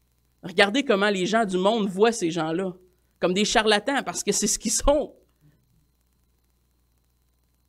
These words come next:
Et je comprends que les gens soient répugnés. Ça devrait nous répugner aussi. C'est une pratique répugnante qui affecte le témoignage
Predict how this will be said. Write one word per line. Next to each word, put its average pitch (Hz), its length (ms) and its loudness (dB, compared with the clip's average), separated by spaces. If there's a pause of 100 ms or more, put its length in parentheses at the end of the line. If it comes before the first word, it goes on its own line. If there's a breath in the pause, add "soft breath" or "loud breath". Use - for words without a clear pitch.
(140)
Et 170 60 -4
je 185 100 0
comprends 220 460 0
que 202 80 0
les 165 140 0
gens 190 140 -2
soient 185 180 -2
répugnés. 175 460 -6
Ça 196 160 0
devrait 208 300 0
nous 220 140 2
répugner 190 460 -4
aussi. 214 400 -6 (2000)
C'est 180 260 0
une 202 120 0
pratique 196 440 0
répugnante 180 840 -4
qui - 120 -2
affecte 214 500 -2
le 156 140 2
témoignage 170 800 0